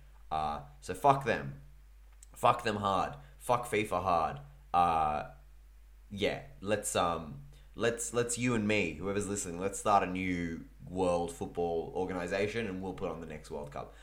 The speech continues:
'Cause fifa are cancelled, man. fifa cancelled well before me. They did so much worse than what I did on TikTok. Um, the, uh, the Iranian players did not sing the national anthem, uh, as a, uh,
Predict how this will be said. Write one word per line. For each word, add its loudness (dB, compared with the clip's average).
'Cause -14
fifa 4
are 4
cancelled, 0
man. -4
fifa 2
cancelled -4
well 4
before -4
me. -4
They 10
did 0
so 10
much 4
worse 2
than -8
what -2
I -2
did -8
on -8
TikTok. -8
Um, 4
the, 6
uh, 12
the 4
Iranian 6
players 8
did -6
not 2
sing 0
the 2
national 2
anthem, 4
uh, 8
as 4
a, 0
uh, -2